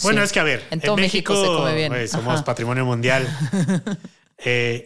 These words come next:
Speaker 1: que eso hay que agradecérselo a la gente de Michoacán. No sé si sabías eso. Voy a hacer un paréntesis a tu pregunta.
Speaker 2: Por favor.
Speaker 1: Eh, Michoacán es conocido dentro de toda la gastro-, gastronomía regional mexicana, que cada estado tiene su gastronomía regional.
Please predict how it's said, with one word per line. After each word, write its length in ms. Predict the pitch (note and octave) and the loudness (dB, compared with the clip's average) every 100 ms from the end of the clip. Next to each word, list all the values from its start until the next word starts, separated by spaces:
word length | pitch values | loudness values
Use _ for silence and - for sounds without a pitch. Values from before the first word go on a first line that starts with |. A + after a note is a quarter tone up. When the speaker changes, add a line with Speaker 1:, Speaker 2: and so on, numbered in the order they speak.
| A#3+ | -4
Speaker 1:
que 80 | D3+ | 0
eso 120 | F#3+ | 2
hay 40 | |
que 60 | F3 | 2
agradecérselo 580 | D#3 C#3+ B2+ B2+ D3+ D#3 | 2 2 0 0 0 0
a 20 | |
la 80 | B2+ | 0
gente 200 | C3 D3+ | -2 -2
de 40 | |
Michoacán. 560 | C3 - A2 - B2+ B2+ | -2 -2 -6 -2 -2 0
No 100 | C3 | -2
sé 60 | |
si 60 | C#3+ | 0
sabías 300 | B2+ A#2+ A2+ | 0 0 0
eso. 160 | A#2+ A#2+ | -2 0
Voy 80 | D3 | 2
a 20 | |
hacer 140 | D3 | 2
un 100 | D3 | 0
paréntesis 440 | C3 A#2 A#2 A2+ A2+ | 0 -2 -4 -4 -6
a 60 | |
tu 120 | G#2+ A2+ | -6 -8
pregunta. 480 | A2+ G#2+ G#2 A2 - - | -6 -6 -8 -14 -18 -20
Speaker 2:
Por 80 | D#3+ | -8
favor. 340 | D3+ C#3+ G#3 - - _ - _ | -4 -2 -2 -6 -20 _ -16 _
Speaker 1:
Eh, 680 | C3+ C3+ C3+ C3 C3 - - _ | 0 2 2 0 -4 -12 -20 _
Michoacán 520 | D#3+ E3 G3 F#3+ A#3 | -6 -2 0 0 0
es 80 | C4 | 0
conocido 420 | A#3+ F3 D#3+ F3+ | 0 0 2 0
dentro 400 | C#3 C3 B2 B2 | 0 -4 -4 -2
de 80 | A#2+ | -6
toda 260 | - - G3 | -8 -4 -2
la 80 | A3 | 0
gastro-, 360 | F3 - D3 | 0 0 -4
gastronomía 540 | C3 C3 B2 C3+ C3+ D#3 | -2 -4 -2 -4 -2 0
regional 400 | D#3+ - C3 C3+ | -2 -2 -2 -2
mexicana, 480 | C#3 C3 B2+ B2+ C3+ | -4 -4 -4 -4 -4
que 120 | C3 | -2
cada 220 | C3+ C3+ | 0 0
estado 420 | C3+ - C3+ C3+ | 0 0 0 0
tiene 200 | C3 B2+ | -2 -4
su 280 | B2+ C3 A2 - _ _ _ | -4 -8 -10 -16 _ _ _
gastronomía 400 | C#3+ D3+ C3+ C3+ | -6 -2 0 0
regional. 580 | C#3 D#3 D3 C3+ D3 | 0 0 0 0 -2